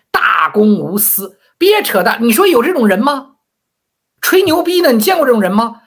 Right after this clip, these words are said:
中国从孔子年代讲，就老吾老以及人之老，幼吾幼以及人之幼。老要让自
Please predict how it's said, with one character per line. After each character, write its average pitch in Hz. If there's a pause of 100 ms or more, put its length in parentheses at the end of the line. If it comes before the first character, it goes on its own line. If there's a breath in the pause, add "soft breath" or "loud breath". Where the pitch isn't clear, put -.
(140 loud breath)
中 359
国 294
从 285
孔 233
子 262
年 147
代 185
讲， 123
就 175
老 165
吾 349
老 240
以 170
及 165
人 156
之 233
老， 151
幼 440
吾 196
幼 269
以 151
及 175
人 160
之 226
幼。 220 (440 loud breath)
老 185
要 320
让 330
自 -